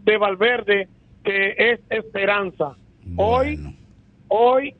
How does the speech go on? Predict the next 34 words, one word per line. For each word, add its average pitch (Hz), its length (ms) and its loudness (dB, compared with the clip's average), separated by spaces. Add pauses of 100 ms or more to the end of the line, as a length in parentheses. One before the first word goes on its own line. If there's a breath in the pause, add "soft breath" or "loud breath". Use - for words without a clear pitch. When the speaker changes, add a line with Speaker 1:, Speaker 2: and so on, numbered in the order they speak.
(140)
Speaker 1:
otro 254 480 2
atraco 240 500 -2
más 233 260 0
de 208 120 -4
parte 208 480 -2
de, 202 160 -6 (120)
de 147 240 -2
bandas 269 460 0
haitianas 277 600 0 (540)
que 175 100 -4
están 208 340 -6
Speaker 2:
Una, 277 60 -4
Speaker 1:
ubicadas 233 400 0
Speaker 2:
una, 202 240 0
una 202 160 0
Speaker 1:
en - 40 2
la 180 40 0
Speaker 2:
cosa, 180 280 0
Speaker 1:
zona 156 100 2
de 151 60 2
Speaker 2:
Genao, 123 160 0
Speaker 1:
Valverde. 104 280 0
Speaker 2:
una 175 160 0
cosa, 147 260 -2
Genao. 117 300 -4
Vamos 170 180 2
a 214 40 0
hacer 214 180 0
el 190 100 -2
compromiso 151 680 -2
que 135 160 -4
tú 160 140 -4
nos 180 160 -4
amplíes 156 600 -4